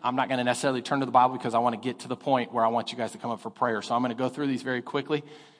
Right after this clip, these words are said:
If you have time, mark them down on your notes so that you can go back and read them. They are also gonna be up here on the screen, so make sure you follow through.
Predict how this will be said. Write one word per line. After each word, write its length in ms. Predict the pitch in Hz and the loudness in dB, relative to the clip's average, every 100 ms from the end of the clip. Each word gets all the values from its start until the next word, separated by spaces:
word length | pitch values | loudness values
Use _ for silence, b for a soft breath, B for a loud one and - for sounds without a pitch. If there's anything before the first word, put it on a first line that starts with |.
| B B B - | B B B -8
If 160 | 123 | -4
you 100 | 135 | 0
have 140 | 123 135 | 2 2
time, 280 | 165 143 143 | 4 4 8
mark 320 | 135 151 - | 10 10 6
them 120 | 151 | 2
down 260 | 143 143 147 | 4 6 6
on 100 | 143 | 4
your 140 | 131 | 4
notes 340 | 131 139 147 | 4 4 2
so 80 | - | -2
that 100 | 123 | -6
you 60 | 123 | -2
can 80 | 135 | 0
go 80 | |
back 200 | 127 127 | 2 2
and 140 | 135 123 | 2 0
read 180 | 139 139 | 2 0
them. 120 | 135 | 0
They 100 | 123 | 4
are 100 | 127 | 6
also 200 | 135 127 | 6 2
gonna 180 | 127 123 | -2 0
be 140 | 127 | 2
up 120 | 123 | 0
here 180 | - 135 | 2 2
on 100 | 123 | 2
the 60 | 113 | 0
screen, 400 | - 151 143 139 | -4 0 0 0
so 120 | 120 | 0
make 140 | 127 | -2
sure 120 | - | -2
you 60 | 123 | -4
follow 300 | - 131 123 | 2 4 4
through. 260 | - 107 | 2 -4